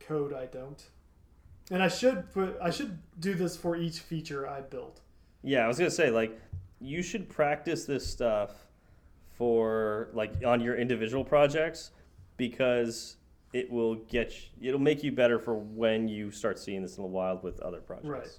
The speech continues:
Speaker 2: with working with other people.
Speaker 1: Right. So that, the first one, the big one, is branching.
Speaker 2: Yes.
Speaker 1: Branching.
Speaker 2: Branching.
Speaker 1: So when you branch a repository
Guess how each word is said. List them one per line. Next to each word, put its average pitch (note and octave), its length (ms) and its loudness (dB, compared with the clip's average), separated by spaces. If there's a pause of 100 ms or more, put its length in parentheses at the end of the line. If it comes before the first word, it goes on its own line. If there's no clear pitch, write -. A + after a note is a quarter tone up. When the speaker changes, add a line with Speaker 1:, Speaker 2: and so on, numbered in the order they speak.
Speaker 2:
with E2+ 80 -16 (180)
working - 240 -6
with - 100 -16
other - 180 -14
people. - 220 -16
Speaker 1:
Right. C#3 220 -10 (100)
So D#3+ 180 -6
that, F#3 360 4
the D#3+ 80 4
first A#3+ 340 4
one, F3+ 160 0
the D#3 80 -4
big G3 220 2
one, F3 140 2
is C#3 100 -6
branching. D3 600 -8 (760)
Speaker 2:
Yes. - 540 -10
Speaker 1:
Branching. C#3+ 240 -14
Speaker 2:
Branching. D3+ 520 -4
Speaker 1:
So E3 440 2 (460)
when E3+ 260 -2
you E3 320 -2 (640)
branch G3 680 0 (220)
a D#3+ 420 2
repository C#3+ 880 -4